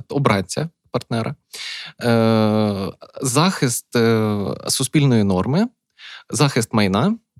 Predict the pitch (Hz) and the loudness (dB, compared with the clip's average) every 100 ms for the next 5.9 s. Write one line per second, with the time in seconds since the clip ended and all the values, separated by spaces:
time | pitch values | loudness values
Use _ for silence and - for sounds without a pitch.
0 | _ - 113 139 180 - 151 - 120 107 | _ -2 2 2 0 0 -2 -2 -2 0
1 | 117 110 - 101 101 - 95 - 104 113 | 0 0 -2 -2 -2 -4 -6 -4 -4 -4
2 | 87 76 101 - _ _ 127 139 147 135 | -4 -4 -6 -16 _ _ -4 -2 -2 -4
3 | - 90 - _ _ _ - - - - | -4 -6 -10 _ _ _ -12 -10 -10 -12
4 | 143 - 120 113 110 101 98 _ _ _ | -12 -4 -2 0 0 -4 -8 _ _ _
5 | _ _ _ - - 196 233 147 | _ _ _ -2 2 2 2 0